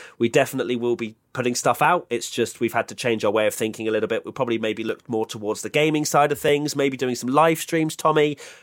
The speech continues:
Who knows? We need to kind of sit down and brainstorm that. But I think,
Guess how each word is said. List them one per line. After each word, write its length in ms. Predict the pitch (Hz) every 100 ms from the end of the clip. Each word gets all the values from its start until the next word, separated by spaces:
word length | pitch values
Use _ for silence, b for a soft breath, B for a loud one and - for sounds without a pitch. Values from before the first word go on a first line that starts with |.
| -
Who 180 | 170 165
knows? 340 | 156 156 151
We 100 | 147
need 120 | 147
to 100 | 139
kind 140 | 143 131
of 60 |
sit 180 | - -
down 160 | 131 127
and 80 |
brainstorm 460 | 123 127 123 135 117
that. 180 | 113 -
But 120 | 104
I 20 |
think, 260 | 113 127